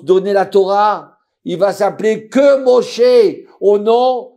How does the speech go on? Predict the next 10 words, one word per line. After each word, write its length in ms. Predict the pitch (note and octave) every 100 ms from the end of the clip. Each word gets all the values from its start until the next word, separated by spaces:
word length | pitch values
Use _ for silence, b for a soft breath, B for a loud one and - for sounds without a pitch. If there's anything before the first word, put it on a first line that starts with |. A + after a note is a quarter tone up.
| _ C#3
de 120 | E3+
la 180 | F3+ C#3+
femme 440 | - F#3 F#3 D#3+
de 120 | C#3
Pharaon 680 | - C#3 B2+ C3+ D3 C#3+ b b
qu'il 180 | - A2+
a 60 | A2
appelée 200 | F#2+ G2+
Moshe. 320 | E2+ - D2+ C2+ _ _ _ _
Voilà 460 | - - - -